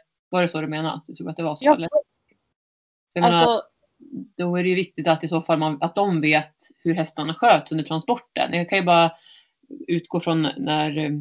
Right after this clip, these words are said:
Speaker 1: den erfarenheten jag har själv när jag köpte Abbe. Och det var ju supernoga, liksom, med, de har ju luftkonditionering och allt möjligt, och det var, liksom, mat, de stannade längs vägen flera gånger, de lastades av varje natt, fick stå på box.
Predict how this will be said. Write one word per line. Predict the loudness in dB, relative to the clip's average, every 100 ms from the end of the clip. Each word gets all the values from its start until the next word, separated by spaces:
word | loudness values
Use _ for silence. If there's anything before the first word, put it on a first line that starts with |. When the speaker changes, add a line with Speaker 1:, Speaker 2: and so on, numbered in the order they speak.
| -8 -2
Speaker 1:
den | 0
erfarenheten | 0 -2 -2 4
jag | 6 6
har | 4
själv | 6 6 8 4 -2
när | -4 -2
jag | 0 2 0 -4
köpte | -8 -2 0
Abbe. | 0 0 4 4 4 _ _ _ _
Och | -6
det | 0
var | 2
ju | 2 2
supernoga, | -2 -2 -2 -2 0 0 0 0
liksom, | 0 -2 -2
med, | -2 0
de | 0
har | 0
ju |
luftkonditionering | 0 -4 -2 0 0 0 0 2 2 2 0
och |
allt | -2
möjligt, | 0 0 0 0
och | 0
det | 0 0
var, | -2
liksom, | -2 0
mat, | 0 0 -4
de | -4
stannade | 0 0 0 -2
längs | -2 -2
vägen | 0 0 0 -2
flera | -2
gånger, | 0 0 0
de | 0
lastades | -2 -2 -4 -2
av | 0 0
varje | 0 -2
natt, | -6 -8 _ _ _ _ -10
fick | -6
stå | -6
på | -2
box. | 0 -2 -4